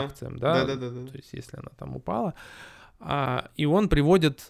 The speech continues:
Speaker 1: немного, да, вот этих графиков, а там было прямо вот, прямо полотно.
Speaker 2: Ага.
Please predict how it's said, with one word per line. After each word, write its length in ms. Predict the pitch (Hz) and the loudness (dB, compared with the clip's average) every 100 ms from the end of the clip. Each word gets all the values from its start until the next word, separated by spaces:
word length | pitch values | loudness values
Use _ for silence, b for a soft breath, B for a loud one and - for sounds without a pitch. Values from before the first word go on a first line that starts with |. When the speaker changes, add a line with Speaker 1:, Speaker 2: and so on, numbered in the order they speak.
| 220 _ _ - | -20 _ _ -4
Speaker 1:
немного, 600 | 156 160 165 170 151 123 | 2 6 10 10 10 6
да, 140 | 120 | 2
вот 180 | 170 156 | 2 2
этих 240 | 170 127 127 | -2 -2 0
графиков, 540 | 131 120 - - 127 | 0 0 -2 -12 -8
а 120 | - 139 | -6 0
там 300 | 180 202 151 | 4 6 6
было 200 | 151 135 | 6 6
прямо 440 | - 151 175 151 | 4 2 4 2
вот, 280 | 135 143 _ _ | 0 -2 _ _
прямо 340 | 147 156 151 | 4 6 4
полотно. 640 | - - 139 143 - 147 120 | 2 2 4 4 4 4 4
Speaker 2:
Ага. 260 | 117 120 | 2 -6